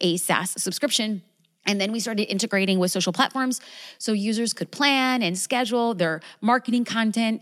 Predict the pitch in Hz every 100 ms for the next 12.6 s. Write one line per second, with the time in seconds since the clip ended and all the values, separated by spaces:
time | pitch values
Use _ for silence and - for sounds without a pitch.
0 | - 196 208 196 190 - _ 214 208 208
1 | 208 214 240 262 240 208 208 208 - 190
2 | 180 185 175 - - 185 190 185 170 160
3 | 87 - - - _ _ _ _ - 165
4 | - 208 294 302 220 180 156 - - 196
5 | 208 202 - 254 269 269 233 190 180 -
6 | - - 214 165 185 220 226 214 214 -
7 | - 220 214 175 - - - - - -
8 | - 202 196 202 208 190 208 220 175 220
9 | - 185 180 208 - 160 165 170 - 165
10 | 160 165 170 - 170 175 165 175 - 247
11 | 180 151 165 185 - 175 175 170 196 -
12 | 196 - 202 196 180